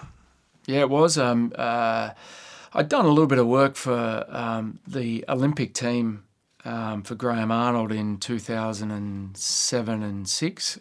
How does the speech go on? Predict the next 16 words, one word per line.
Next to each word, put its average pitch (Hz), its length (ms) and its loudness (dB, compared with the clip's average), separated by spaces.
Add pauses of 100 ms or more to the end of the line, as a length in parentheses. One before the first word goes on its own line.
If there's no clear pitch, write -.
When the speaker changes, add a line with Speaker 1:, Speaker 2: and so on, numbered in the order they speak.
(120)
Speaker 2:
and, 110 320 -8
uh, 107 160 -6
they 113 180 -4
played, 120 380 -2
they 117 100 -2
had 113 160 -6
camps 117 640 -6
in 113 360 -8
Adelaide, 135 400 -2
the 123 100 -2
Olympic 113 240 -4
soccer 127 260 -6
team, 143 280 -10 (280)
Speaker 1:
Mm-hmm. 143 180 -8 (500)
Speaker 2:
and, 113 320 -2
um, 107 460 -2